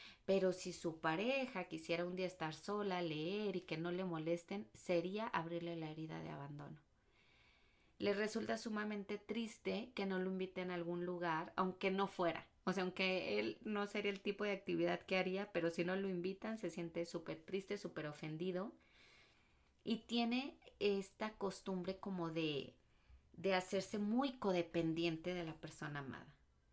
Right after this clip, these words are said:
Por e-, y también, miren, esto se puede ver también en los niños, cuando son demasiado, eh, apegados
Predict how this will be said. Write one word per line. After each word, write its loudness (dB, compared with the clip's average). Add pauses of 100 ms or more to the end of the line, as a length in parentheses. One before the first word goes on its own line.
(500)
Por 6
e-, 4
y 0
también, 2
miren, 2
esto -2
se -4
puede 2
ver 2
también 0
en 2
los -2
niños, -2 (960)
cuando 4
son 0 (260)
demasiado, 0 (520)
eh, 2
apegados 4